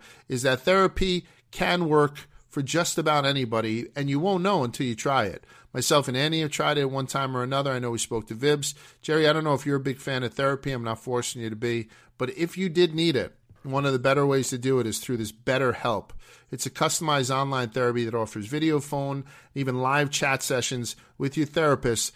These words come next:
So you don't have to see anybody if you don't want to. But if you do want to see somebody face-to-face or on camera, you can. You fill out all their forms, and you can start communicating with your therapist in under forty-eight hours. Join millions of people who are seeing what therapy is really about.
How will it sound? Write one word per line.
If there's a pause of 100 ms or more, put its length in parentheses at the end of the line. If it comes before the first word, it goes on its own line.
(160)
So
you
don't
have
to
see
anybody
if
you
don't
want
to. (120)
But
if
you
do
want
to
see
somebody
face-to-face
or
on
camera, (280)
you
can. (260)
You
fill
out
all
their
forms, (240)
and
you
can
start
communicating
with
your
therapist (260)
in
under
forty-eight
hours. (260)
Join
millions
of
people
who
are
seeing
what
therapy
is
really
about.